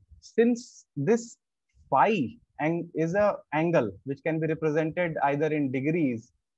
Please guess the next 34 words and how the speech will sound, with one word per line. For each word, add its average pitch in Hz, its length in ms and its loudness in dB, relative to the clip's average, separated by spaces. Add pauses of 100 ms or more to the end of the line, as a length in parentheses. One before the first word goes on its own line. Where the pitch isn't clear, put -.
(120)
or 135 220 0
in 139 160 -2
radians, 127 640 -4 (200)
like, 175 200 -8 (160)
you, 131 260 -6
I, 139 220 -2
I, 147 80 0 (140)
I 160 60 2
think 180 200 -2
you 175 100 0
must 160 260 0
be 156 60 2
knowing 151 340 6
what 143 160 2
is 131 200 0
the 123 80 -2
difference 127 320 -2
between 123 240 -2
degrees 120 280 0
and 120 160 -2
radian. 113 360 0 (480)
And 147 100 8
if 175 120 4
not, 196 260 6
you 180 120 2
should 165 240 0
revise 131 420 4
the 127 280 4
mathematics. 117 640 -4 (1400)
Uh, 147 480 10 (680)
since 269 720 4
this 170 400 -2
phi 196 440 2
is 208 300 0